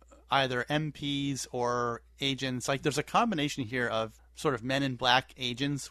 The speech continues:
just wear suits, and the actual M P, like, military police officers who are working with them.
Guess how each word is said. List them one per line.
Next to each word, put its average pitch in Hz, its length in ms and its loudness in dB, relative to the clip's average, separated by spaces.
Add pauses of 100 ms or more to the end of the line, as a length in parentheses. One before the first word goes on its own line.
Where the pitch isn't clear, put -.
just - 200 -10
wear 113 100 -2
suits, - 480 -4
and 131 320 0
the 117 140 -2
actual 135 520 4
M 127 220 -2
P, 127 320 -4
like, 117 160 -2
military 120 400 -4
police 123 340 -10
officers 113 600 -2
who 127 120 -4
are 110 100 -4
working 113 500 -6 (360)
with 139 220 0
them. 104 340 -2